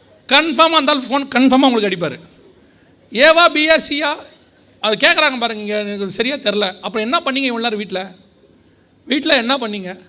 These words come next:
பையன் என்ன படிக்கிறான்னு தெரியாது, எப்படி படிக்கிறான்னு தெரியாது, என்ன செக்ஷன்னு தெரியாது. ஆனா கேட்டா சொல்றது, "இந்த குடும்பத்தையே நான் தான் நடத்துறேன்." ரெண்டு பேர் வந்தாங்க பிரச்சனைன்னு சொல்லி.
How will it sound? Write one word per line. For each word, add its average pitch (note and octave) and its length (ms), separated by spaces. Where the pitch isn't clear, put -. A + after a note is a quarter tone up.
பையன் A3 220
என்ன G#3 180
படிக்கிறான்னு G3+ 360
தெரியாது, F#3 360
எப்படி A3 240
படிக்கிறான்னு F#3+ 360
தெரியாது, F3+ 340
என்ன G#3+ 200
செக்ஷன்னு G3+ 440
தெரியாது. E3 520
ஆனா E4+ 340
கேட்டா D4+ 420
சொல்றது, A#3+ 380
"இந்த E3+ 120
குடும்பத்தையே G#3 480
நான் E3+ 220
தான் E3 260
நடத்துறேன்." - 360
ரெண்டு F#3+ 180
பேர் G#3+ 120
வந்தாங்க F#3 380
பிரச்சனைன்னு F3+ 360
சொல்லி. C3+ 320